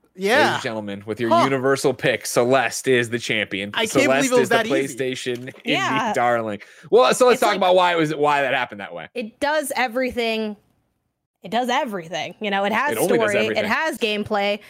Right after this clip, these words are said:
Speaker 3: it has music, um, and it has fantastic level design. And oh my God, that Pico eight stuff too. That's like, it, the game
Speaker 1: Oh,
Speaker 3: inside the
Speaker 1: yeah.
Speaker 3: game, and it has, like, great, um, approachability, and it's, um, how it lets you not just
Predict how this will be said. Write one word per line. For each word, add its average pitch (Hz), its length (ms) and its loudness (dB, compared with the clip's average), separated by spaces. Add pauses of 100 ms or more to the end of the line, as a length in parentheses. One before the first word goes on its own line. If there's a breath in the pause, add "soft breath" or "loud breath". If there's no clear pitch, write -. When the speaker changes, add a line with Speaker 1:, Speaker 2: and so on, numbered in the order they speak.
(260 loud breath)
Speaker 3:
it 220 120 -2
has 254 360 -2
music, 208 600 -2 (480 soft breath)
um, 202 500 -2 (320)
and 247 100 -2
it 220 80 -2
has 226 220 -2
fantastic 214 460 -4
level 196 260 0
design. 175 380 -4
And 208 180 -4
oh 190 60 -2
my 196 100 0
God, 185 100 -2
that 170 120 -4
Pico 185 240 -2
eight 170 200 -2
stuff 220 280 -4
too. 214 180 -2
That's 180 160 -4
like, 156 160 -4
it, 175 220 -10
the 185 80 -8
game 170 200 -4
Speaker 1:
Oh, 160 120 -2
Speaker 3:
inside 185 220 -4
the 190 40 -8
Speaker 1:
yeah. 185 240 -2
Speaker 3:
game, 240 40 -2 (460 loud breath)
and 370 200 -2
it 392 80 -2
has, 294 260 -4
like, 254 160 -2
great, 247 340 -2
um, 214 360 -2 (160)
approachability, 226 760 -2
and 190 120 -2
it's, 190 300 -2
um, 190 440 -4
how 220 220 -2
it 202 160 -4
lets 202 300 -4
you 190 580 -2
not 226 320 -4
just - 360 -4